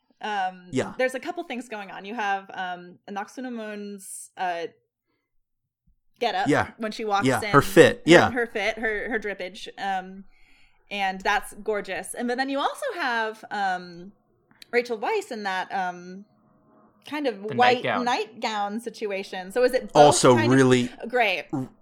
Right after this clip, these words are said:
Speaker 2: really overwhelming for me.
Speaker 1: Yeah, yeah. She's, um, we'll get to her. I don't wanna, I don't wanna jump the gun in terms of, like, talking about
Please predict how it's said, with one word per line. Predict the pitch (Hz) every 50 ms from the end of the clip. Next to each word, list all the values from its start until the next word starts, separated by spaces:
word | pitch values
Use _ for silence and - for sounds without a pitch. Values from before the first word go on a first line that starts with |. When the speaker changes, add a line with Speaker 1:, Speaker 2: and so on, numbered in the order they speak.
| -
Speaker 2:
really | - 131 123 135 147 147 143 135 131 127
overwhelming | 120 127 127 113 127 123 113 113 113 110 104 107 104 95
for | 85 - - 98
me. | - 78 76 -
Speaker 1:
Yeah, | - 233 214 180 156 - -
yeah. | 214 202 170 - 185
She's, | - - 294 302 339 302
um, | 311 294 269 262 247 226 220 214 214 214 220 - _ _ - - - - - - - _ _ _ _ _ _ _ _ _ _ _ - -
we'll | 277 247 - 277 339 320
get | 240 285 - -
to | - 294
her. | 220 202
I | 190 202
don't | 226 226 262
wanna, | 240 220 -
I | 220
don't | 233
wanna | 254 247 233
jump | 226 208 214
the | 226 208
gun | 202 190 185
in | 180 185
terms | - 196 185 175
of, | 180 170
like, | - 165 -
talking | - 175 175 180 - 180 175
about | 170 170 165 165 -